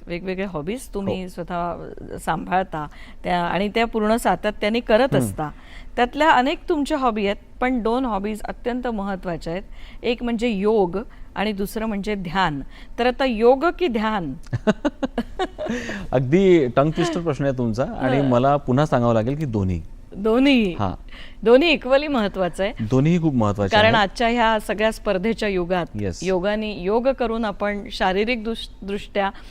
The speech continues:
Speaker 1: तंदुरुस्त राहतो
Speaker 2: हो.
Speaker 1: आणि ध्यान केल्यानंतर मनशांती मिळते.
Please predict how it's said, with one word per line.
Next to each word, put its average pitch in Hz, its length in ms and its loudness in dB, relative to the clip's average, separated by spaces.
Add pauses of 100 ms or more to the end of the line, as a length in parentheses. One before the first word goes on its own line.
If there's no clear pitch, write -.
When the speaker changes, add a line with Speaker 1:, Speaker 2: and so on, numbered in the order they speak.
(180)
Speaker 1:
तंदुरुस्त 247 520 0
राहतो 190 540 -4
Speaker 2:
हो. - 160 -4
Speaker 1:
आणि 190 180 -2
ध्यान 185 380 -4
केल्यानंतर 233 640 -2
मनशांती 240 720 -2
मिळते. 175 480 -8